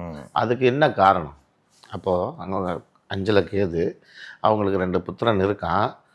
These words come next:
Speaker 2: அப்ப என்ன சொல்லுவீங்க நீங்க? "இது உங்க புத்திரன் இல்லைன்னா" சொல்லுவீங்க? இப்படி கிடையாது. அந்த கிரகம் உண்மையிலேயே மறுத்ததா? இதற்கு முன்னாடி உள்ள மக்களுக்கும் இது போல மறுத்திருக்குதா அப்படின்றத பார்க்கணும் இல்லையா?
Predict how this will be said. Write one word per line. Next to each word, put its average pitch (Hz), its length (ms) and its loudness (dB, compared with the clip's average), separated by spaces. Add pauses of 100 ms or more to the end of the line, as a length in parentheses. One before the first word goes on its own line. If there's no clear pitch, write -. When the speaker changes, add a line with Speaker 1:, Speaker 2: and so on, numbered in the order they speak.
(240)
Speaker 2:
அப்ப 139 240 2
என்ன 143 220 0
சொல்லுவீங்க 113 380 0
நீங்க? 101 140 -2 (140)
"இது 92 140 -2
உங்க 104 180 -4
புத்திரன் 117 320 2
இல்லைன்னா" 104 300 2
சொல்லுவீங்க? 107 300 0 (680)
இப்படி 147 160 4
கிடையாது. 139 340 8 (480)
அந்த 107 260 0
கிரகம் 120 320 4
உண்மையிலேயே 135 440 8 (100)
மறுத்ததா? 107 480 8 (680)
இதற்கு 120 280 6
முன்னாடி 151 460 8
உள்ள 120 100 6 (140)
மக்களுக்கும் 123 580 4 (120)
இது 101 180 2
போல 98 160 4 (100)
மறுத்திருக்குதா 95 580 2 (160)
அப்படின்றத 107 460 -2
பார்க்கணும் 107 340 2
இல்லையா? 95 200 2